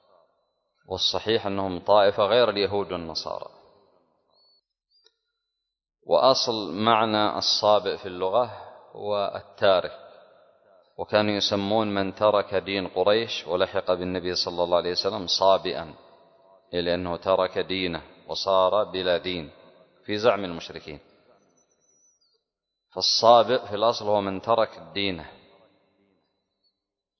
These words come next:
فهؤلاء قوم قال بعضهم إنهم تركوا اليهودية،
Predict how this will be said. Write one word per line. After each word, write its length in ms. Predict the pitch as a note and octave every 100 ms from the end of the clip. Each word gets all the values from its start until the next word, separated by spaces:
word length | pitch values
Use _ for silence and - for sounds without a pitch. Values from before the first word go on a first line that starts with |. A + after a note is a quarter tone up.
| _ _ _ _ _ _ _ _ _ _ _ _ _ _ _ _ _
فهؤلاء 600 | F#2 B2 A#2+ A#2 A2 -
قوم 340 | A2 A2+ A2+
قال 360 | - A2 G#2+ G2+
بعضهم 320 | G2+ G#2+ A2
إنهم 220 | G2+ G2
تركوا 420 | - A2 G#2+ -
اليهودية، 720 | G2 F#2+ F2+ F#2 F#2 F#2+ F#2